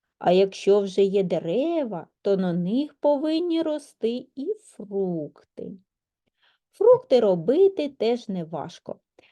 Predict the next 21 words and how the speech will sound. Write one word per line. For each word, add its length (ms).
Треба 400
краще 460
вмочити 600
перо 340
в 100
чорнильницю 1200
і 140
струсити 1080
над 400
зошитом. 840
На 300
деревах 800
одразу 760
виростають 800
сині 680
яблука, 680
груші 1040
і 100
навіть 380
сині 400
дині. 880